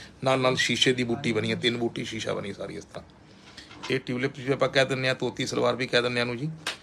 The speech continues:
ਤੇ ਨਾਲ ਇਹਦਾ ਆਏਗੀ ਅਨਾਰਕਲੀ ਸ਼ਾਰਟ ਦੇ ਵਿੱਚ। ਅੱਜ ਕੱਲ੍ਹ ਨਾ ਜਿਵੇਂ ਕੁੜੀਆਂ ਨੂੰ ਹਲਕੇ ਹਲਕੇ ਪਾਏ ਬਹੁਤ ਸੋਹਣੇ ਲੱਗਦੇ ਪੀਸ। ਗੈਟਅਪ ਦੇਖੋ ਤੁਸੀਂ ਪੀਸ ਦੀ ਜੀ,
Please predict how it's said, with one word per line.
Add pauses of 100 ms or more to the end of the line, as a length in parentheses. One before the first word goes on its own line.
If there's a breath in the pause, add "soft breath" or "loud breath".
(320 loud breath)
ਤੇ
ਨਾਲ
ਇਹਦਾ
ਆਏਗੀ
ਅਨਾਰਕਲੀ
ਸ਼ਾਰਟ
ਦੇ
ਵਿੱਚ। (1040 loud breath)
ਅੱਜ
ਕੱਲ੍ਹ
ਨਾ
ਜਿਵੇਂ
ਕੁੜੀਆਂ
ਨੂੰ
ਹਲਕੇ
ਹਲਕੇ
ਪਾਏ
ਬਹੁਤ
ਸੋਹਣੇ
ਲੱਗਦੇ
ਪੀਸ। (600 loud breath)
ਗੈਟਅਪ
ਦੇਖੋ
ਤੁਸੀਂ
ਪੀਸ
ਦੀ
ਜੀ,